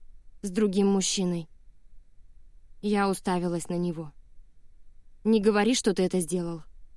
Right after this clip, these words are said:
Он застонал. "А какой у меня был выбор? Я ее люблю". "У тебя был выбор сказать ей, чтобы катилась ко всем чертям".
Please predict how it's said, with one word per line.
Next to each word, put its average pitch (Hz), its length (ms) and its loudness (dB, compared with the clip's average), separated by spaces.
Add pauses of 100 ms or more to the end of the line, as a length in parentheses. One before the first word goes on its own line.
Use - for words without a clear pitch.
(640)
Он 190 180 0
застонал. 180 560 -2 (960)
"А 190 100 -6
какой 220 380 2
у 196 40 6
меня 190 280 2
был 196 180 0
выбор? 170 380 -6 (600)
Я 196 240 -2
ее 202 180 2
люблю". 190 380 -2 (800)
"У 220 60 2
тебя 208 340 4
был 202 180 4
выбор 190 300 2
сказать 190 440 0
ей, 180 120 0
чтобы 185 280 -2
катилась 185 460 0
ко 180 120 -2
всем 185 240 0
чертям". 170 540 -6